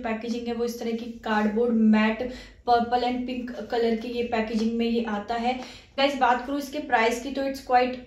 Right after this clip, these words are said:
pricey। इसका जो प्राइस है वो है थ्री सिक्स नाइन फ़ाइव, more than thirty five hundred rupees इसका प्राइस है। And गाइस, मैंने ये जब परचेज किया था तो मुझे पड़ा था ये approx twenty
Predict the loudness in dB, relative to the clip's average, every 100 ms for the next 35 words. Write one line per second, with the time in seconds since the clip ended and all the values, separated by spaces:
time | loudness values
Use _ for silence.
0 | -4 0 2 2 -2 -6 -6 -4 -4 0
1 | 0 2 0 0 0 -2 -6 -4 -4 -2
2 | 0 0 0 -2 -2 -2 -2 0 0 -2
3 | -4 -4 -4 -2 -2 0 2 2 2 0
4 | -2 -2 -2 -2 -4 -2 -2 -2 -2 -2
5 | -6 -14 -18 -12 -8 0 2 2 0 0
6 | 2 4 4 0 0 -2 -2 -6 -4 -2
7 | -2 -4 -6 -2 0 -2 -4 0 2 2
8 | 0 0 0 0 0 0 -2 -4 -6 -4
9 | -2 0